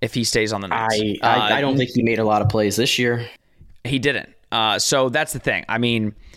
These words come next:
Speaker 1: when Josh Sel-, when Malachi Lawrence is out there, he makes plays. Josh Seliskar has not made plays this year.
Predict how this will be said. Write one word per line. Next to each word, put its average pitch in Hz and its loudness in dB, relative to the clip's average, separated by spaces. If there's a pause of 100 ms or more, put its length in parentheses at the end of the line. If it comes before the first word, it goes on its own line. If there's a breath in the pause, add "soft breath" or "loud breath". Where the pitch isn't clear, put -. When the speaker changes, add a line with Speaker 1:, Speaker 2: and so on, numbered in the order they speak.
(120 soft breath)
Speaker 1:
when 135 0
Josh 175 0
Sel-, 170 0
when 131 0
Malachi 180 0
Lawrence 151 0
is 123 0
out 127 0
there, 127 2
he 120 -2
makes 110 0
plays. - -4
Josh 135 0
Seliskar 127 0
has 117 0
not 120 0
made 117 0
plays 117 2
this 104 -6
year. 101 0